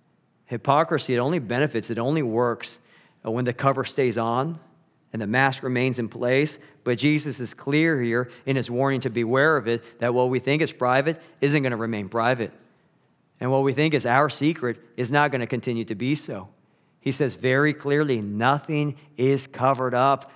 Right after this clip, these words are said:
that will not be revealed, or hidden that will not be known." Nothing. Even what's said in the dark and what is whispered will be brought to light and proclaimed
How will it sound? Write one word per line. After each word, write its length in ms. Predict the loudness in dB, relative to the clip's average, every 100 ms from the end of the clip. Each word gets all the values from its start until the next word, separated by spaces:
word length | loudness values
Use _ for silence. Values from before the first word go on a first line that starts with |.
| -4
that 160 | -2 0
will 140 | -2
not 340 | 2 0 0
be 100 | -4
revealed, 560 | -2 -2 0 0 0 -2 -8 -4
or 200 | -2 -2
hidden 500 | 0 2 2 0 -4 -4
that 220 | 0 0
will 340 | 2 2 2 0 -4
not 420 | 0 2 0 -4
be 100 | -4
known." 440 | 0 0 0 0 -4 -12 -20 _ -12
Nothing. 920 | -8 -2 2 2 2 -4 -6 -6 -10 -20 _ _ _ _ _ _
Even 320 | 0 2 2 2
what's 180 | 0
said 180 | 0 0
in 120 | 0
the 100 | -2
dark 600 | -6 0 2 4 4 0 -4
and 120 | -4
what 160 | -2
is 160 | -4 -6
whispered 560 | -4 0 2 0 -4 -2
will 140 | -2
be 100 | -2
brought 360 | 0 2 2 0
to 100 | -2
light 400 | 2 4 2 -2 -8
and 100 | -4
proclaimed 460 | -2 -2 0 0